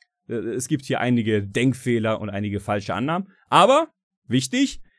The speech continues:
es geht nicht um Ausländer allgemein, europäische Ausländer. Nein, es geht um vor allem muslimische Ausländer. Die wären das große Problem.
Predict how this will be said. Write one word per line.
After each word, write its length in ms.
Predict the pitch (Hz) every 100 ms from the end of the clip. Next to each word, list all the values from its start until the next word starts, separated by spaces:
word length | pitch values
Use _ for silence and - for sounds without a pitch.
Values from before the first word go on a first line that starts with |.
| _
es 200 | - 95
geht 200 | - 104
nicht 340 | 151 220 233 -
um 100 | 151
Ausländer 440 | 139 135 123 117
allgemein, 500 | 98 98 95 135 226
europäische 480 | 117 104 127 160 170
Ausländer. 300 | 147 156 135
Nein, 320 | 98 110 139
es 120 | 127
geht 200 | - 107
um 200 | 113 107 _
vor 200 | - 117
allem 360 | 117 123 107 -
muslimische 640 | 120 127 139 160 139 117
Ausländer. 380 | 98 95 87 87
Die 240 | 101 127
wären 420 | 123 110 104 101 -
das 160 | 104
große 280 | - 95 104
Problem. 400 | - 92 82 73